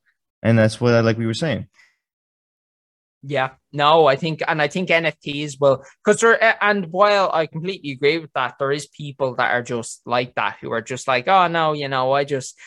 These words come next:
Speaker 2: I don't feel, like, I feel like a waste of my time." Whereas I think N F Ts will help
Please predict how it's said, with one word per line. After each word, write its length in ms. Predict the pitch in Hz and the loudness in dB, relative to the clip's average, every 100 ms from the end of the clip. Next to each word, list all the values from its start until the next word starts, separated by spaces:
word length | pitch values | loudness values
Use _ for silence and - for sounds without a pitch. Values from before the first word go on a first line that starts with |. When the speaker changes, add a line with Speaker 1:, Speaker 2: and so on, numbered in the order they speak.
| - - | -8 0
Speaker 2:
I 60 | |
don't 200 | 156 175 | 2 2
feel, 220 | - 165 - | 0 -2 0
like, 260 | 156 147 | 0 2
I 80 | 160 | -2
feel 200 | 147 196 | 0 2
like 160 | 185 170 | 2 0
a 40 | |
waste 380 | 135 139 143 - | -2 0 -2 -6
of 40 | 139 | -10
my 100 | 123 | -8
time." 400 | - 147 196 214 - - | -4 -2 -2 -4 -12 -10
Whereas 380 | - 156 156 139 | 0 2 2 2
I 160 | 147 185 | 2 0
think 300 | 180 151 135 | -4 -8 -4
N 180 | 143 135 | -4 -4
F 160 | - | -8
Ts 480 | - 139 139 120 - | -8 -4 -2 -2 -4
will 120 | 131 | -4
help 460 | 117 - 143 151 | -4 -2 0 0